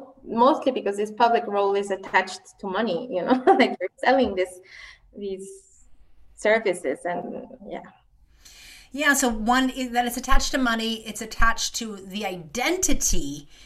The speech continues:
Speaker 2: that they've crafted in the world. So the more it's wrapped up to their financial livelihood, the harder it is to allow it to crack.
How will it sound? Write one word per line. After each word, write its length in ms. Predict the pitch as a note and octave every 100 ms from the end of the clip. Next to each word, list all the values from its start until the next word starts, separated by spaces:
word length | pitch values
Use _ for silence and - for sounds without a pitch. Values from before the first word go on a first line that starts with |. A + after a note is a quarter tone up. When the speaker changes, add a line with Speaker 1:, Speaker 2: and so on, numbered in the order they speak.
| -
Speaker 2:
that 140 | F#3+ G3
they've 160 | G3
crafted 540 | F#3 A3+ G3+ G3 G#3 F3+
in 160 | F3+
the 80 | E3+
world. 540 | E3 F3 E3+ D3+ D3 - - -
So 160 | - G3+
the 80 |
more 400 | G3+ G#3 B3 C#4
it's 160 | A#3 -
wrapped 260 | G#3+ G3 G#3
up 160 | F#3 -
to 100 | G3
their 140 | F#3
financial 500 | F#3+ F#3 F#3 F3 E3+
livelihood, 640 | E3+ G#3+ A3 G3+ D#3+ E3+ D#3+
the 100 | E3
harder 360 | F3+ E3 E3+
it 100 | E3+
is 280 | E3+ E3 -
to 340 | - F3 D#3+ C#3 - -
allow 340 | F3+ E3+ E3 E3
it 100 | D#3+
to 100 | E3+
crack. 640 | - G#3 B3+ G#3 D#3 -